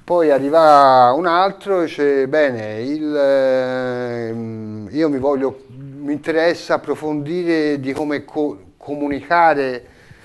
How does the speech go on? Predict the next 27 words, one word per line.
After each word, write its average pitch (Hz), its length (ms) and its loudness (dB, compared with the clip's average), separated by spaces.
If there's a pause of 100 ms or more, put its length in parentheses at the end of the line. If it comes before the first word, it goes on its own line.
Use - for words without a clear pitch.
(960)
il 147 140 -10
prodotto." 160 580 4 (500)
e 180 140 -10
quindi, 156 420 -2 (840)
eh, 123 720 -4
e, - 320 -2
e - 220 -4
con 156 200 0
questo 196 340 2
foglio 151 480 2
ci 160 140 -8
mette 120 340 -6
nome, 135 300 -4
cognome, 202 480 -6
il 135 400 -2
nome 190 760 -2
<clears throat> 160 400 -6
e 208 120 -6
lo 226 120 2
va 143 280 6 (680)
a 165 100 -8
appiccicare 156 1000 -2
in 175 160 -8
una 151 200 -4
di 147 100 -4
queste 127 280 -6
caselle 117 600 -8